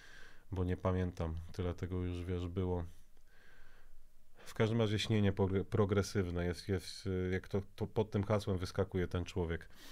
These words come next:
Albo on, albo Okiem Szamana, nie? Bartek Sochal to powiedział, jeden albo drugi.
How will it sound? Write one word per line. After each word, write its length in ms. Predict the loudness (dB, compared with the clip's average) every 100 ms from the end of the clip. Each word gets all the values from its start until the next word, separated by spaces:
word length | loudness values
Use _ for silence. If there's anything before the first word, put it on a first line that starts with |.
| -12 0
Albo 380 | 2 6 6 6
on, 100 | 6
albo 260 | 4 2
Okiem 240 | 2 2 2
Szamana, 460 | 2 2 2 0
nie? 160 | 2 2
Bartek 360 | 2 0 -2
Sochal 400 | -2 -2 -2 -4
to 120 | -4 -4
powiedział, 400 | -2 0 2 2
jeden 180 | 2
albo 200 | 2 0
drugi. 300 | 0 0 -2